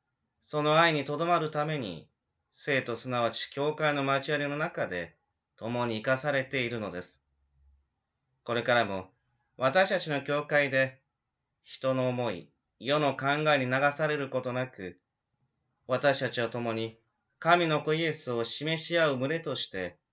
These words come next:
これからもキリストの命を受けてまいりましょう。終わりに本日の説教のまとめとして、皆さんにお伝えしたい大切な一つのこと。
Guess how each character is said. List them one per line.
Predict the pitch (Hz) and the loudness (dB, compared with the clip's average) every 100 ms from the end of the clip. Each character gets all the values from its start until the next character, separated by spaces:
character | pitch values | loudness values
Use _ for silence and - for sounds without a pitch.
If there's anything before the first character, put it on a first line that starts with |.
| _ _ _ | _ _ _
こ | - | -2
れ | 131 | -2
か | 143 170 | 2 2
ら | 165 | 2
も | 104 78 - _ - | -2 -6 -12 _ -14
キ | - | -6
リ | 113 131 | -4 -2
ス | |
ト | 139 | -2
の | 127 | 0
命 | 143 131 - 107 | 0 -2 -2 -4
を | |
受 | 110 120 | -4 -4
け | |
て | 117 135 | -2 0
ま | 113 | 0
い | 107 | 0
り | 107 | -2
ま | 107 | -2
し | - | -2
ょ | 101 - - _ _ _ _ _ _ _ _ _ _ _ _ _ _ _ | -2 -4 -12 _ _ _ _ _ _ _ _ _ _ _ _ _ _ _
う。 | 92 | -4
終 | |
わ | 104 | -2
り | 113 120 | 0 -2
に | 117 | -6
本 | 113 165 160 | -8 -8 -8
日 | - | -8
の | 107 | -10
説 | 98 113 110 | -8 -8 -8
教 | - | -8
の | 90 | -6
ま | 85 87 | -6 -8
と | 92 | -8
め | 92 | -10
と | 90 80 | -10 -12
し | - | -12
て、 | - 98 107 _ _ _ _ _ _ _ _ _ - | -12 -12 -14 _ _ _ _ _ _ _ _ _ -8
皆 | 110 147 | -4 -4
さ | 147 | -4
ん | 117 | -6
に | |
お | 107 | -6
伝 | - - 127 | -6 -6 -4
え | 120 | -6
し | - | -8
た | 143 131 | -6 -6
い | 76 - _ _ | -6 -12 _ _
大 | 95 101 | -10 -8
切 | 104 107 - | -8 -14 -12
な | 95 | -12
一 | 90 92 | -12 -14
つ | 87 - | -16 -16
の | 64 | -18
こ | - _ | -20 _
と。 | 57 | -20